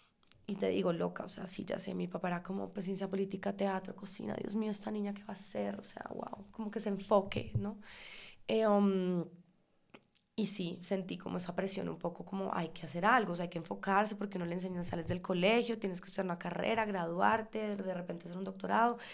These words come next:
y toda esta historia, y yo soy muy desestructurada en ese sentido, soy diferente. Empecé a estudiar cocina y me empezó a ir muy bien también, eh, pero empecé a darme cuenta que la cocina,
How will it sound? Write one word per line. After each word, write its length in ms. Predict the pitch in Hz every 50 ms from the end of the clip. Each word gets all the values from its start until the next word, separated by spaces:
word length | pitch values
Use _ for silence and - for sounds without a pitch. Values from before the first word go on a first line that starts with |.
| - - - - - - -
y 100 | 202 202
toda 200 | 202 208 190 175
esta 160 | 175 185 208
historia, 360 | 196 196 - - 240 233 226
y 80 | 233 240
yo 140 | 202 233 214
soy 180 | 226 240 240
muy 580 | 240 240 247 247 247 254 262 262 262 254 254 254
desestructurada 840 | 226 233 247 254 247 - 233 - - 240 233 - - 254 220 - -
en 100 | 175 180
ese 140 | 180 202 220
sentido, 540 | 226 233 202 180 185 - 226 220 202 202
soy 180 | 202 202 196 190
diferente. 580 | 190 185 180 - 190 180 180 180 180 175 180 - - - - - - - - - - - - - - -
Empecé 300 | - 226 214 226 220 226
a 40 | 220
estudiar 260 | 214 - 226 214 214
cocina 260 | - 254 247 285 277
y 40 | 277
me 80 | 294 294
empezó 200 | 294 302 - 277
a 40 | 247
ir 40 | 220
muy 120 | 214 208
bien 180 | 202 226 220 220
también, 540 | 240 233 247 247 262 277 294 302 294 - - -
eh, 240 | 240 240 220 220 208
pero 140 | - 226 220
empecé 260 | 220 208 214 208 233
a 40 | 214
darme 200 | 202 185 190 196
cuenta 240 | - 233 226 220 226
que 80 | 233
la 140 | 233 - 233
cocina, 560 | - 247 - - 214 190 180 175 - - -